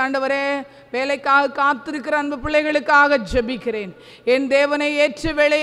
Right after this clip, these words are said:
அன்பு பிள்ளைகளுக்கு நீர் கொடுக்கும்படி நாங்கள் ஜெபிக்கிறோம் ஐயா. அன்பு தகப்பனே, இந்த நாளிலும் கூட சிறு பிள்ளைகளை உம்முடைய கரத்திலே தாழ்த்தி அர்ப்பணிக்கிறேன்.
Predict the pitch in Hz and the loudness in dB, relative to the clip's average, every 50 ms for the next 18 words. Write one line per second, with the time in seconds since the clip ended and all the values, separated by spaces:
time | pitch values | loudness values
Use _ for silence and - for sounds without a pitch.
0 | 302 285 285 285 285 - 294 302 294 285 302 302 302 247 311 294 294 294 240 302 | 0 -2 -2 -2 -4 -4 -2 0 0 0 0 -2 -4 -4 -4 -4 -4 -4 -2 -2
1 | 294 311 320 - 330 330 311 302 302 294 277 269 254 247 226 175 185 240 214 226 | -2 -2 -2 -6 -6 -6 -4 -2 -2 -2 -2 -2 -4 -6 -4 -4 -4 -4 -4 -4
2 | 233 214 - 233 220 214 214 214 220 214 196 - - - - - - - - 233 | -8 -8 -8 -8 -6 -4 -2 -2 -2 -2 -4 -6 -12 -20 -20 -20 -12 -6 -6 -4
3 | 254 240 247 233 247 247 247 262 240 240 269 269 277 277 277 277 269 269 262 262 | -2 -2 -2 0 0 0 -2 -2 -2 -4 -4 -4 -2 -4 -4 -4 -2 0 0 0
4 | 269 285 285 277 285 285 262 - 262 240 226 220 208 190 - - - - - - | 0 0 -2 -2 -4 -4 -4 -4 -4 -4 -2 -4 -6 -8 -12 -16 -20 -20 -10 -6
5 | 294 294 302 302 - - 294 285 277 277 277 277 269 269 269 240 - 269 277 285 | -4 -2 -2 -2 -2 -2 -2 0 0 0 0 -2 -2 -4 -4 -4 -2 -2 -2 -2
6 | 233 - 294 277 269 269 269 269 285 311 294 220 - 277 277 247 220 202 - - | -2 -2 -2 -4 -2 -2 -2 -2 -2 -2 -4 -6 -8 -6 -6 -4 -4 -6 -8 -8
7 | 240 240 233 196 - 233 214 214 214 196 | -8 -8 -8 -6 -6 -4 -4 -4 -4 -6